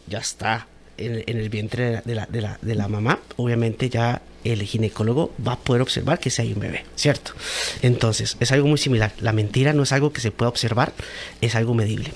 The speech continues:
Entonces, aquí viene algo muy importante. La gente piensa, por ejemplo, que cuando hablamos de una prueba científica es cien por ciento confiable, y eso es falso, ¿ok? Toda prueba científica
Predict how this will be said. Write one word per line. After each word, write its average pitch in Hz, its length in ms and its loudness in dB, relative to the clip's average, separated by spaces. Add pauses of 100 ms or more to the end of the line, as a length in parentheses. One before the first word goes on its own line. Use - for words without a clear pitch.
Entonces, 123 540 0 (420)
aquí - 180 -2
viene 160 140 4
algo 165 160 4
muy 160 140 4
importante. 123 540 0 (640)
La 117 120 2
gente 127 280 2
piensa, 139 360 2
por 131 160 -2
ejemplo, 127 400 0
que 131 260 0 (320)
cuando 113 220 2
hablamos 110 220 2
de 131 60 4
una 127 120 4
prueba 123 180 0
científica - 680 -2 (100)
es 113 140 -2
cien 113 200 0
por 107 160 -6
ciento - 300 -4
confiable, 110 540 -2 (440)
y 107 80 -2
eso 101 140 -2
es 101 80 -2
falso, - 360 -4 (200)
¿ok? 113 180 -2 (800)
Toda 160 340 4
prueba 139 220 2
científica 143 720 -2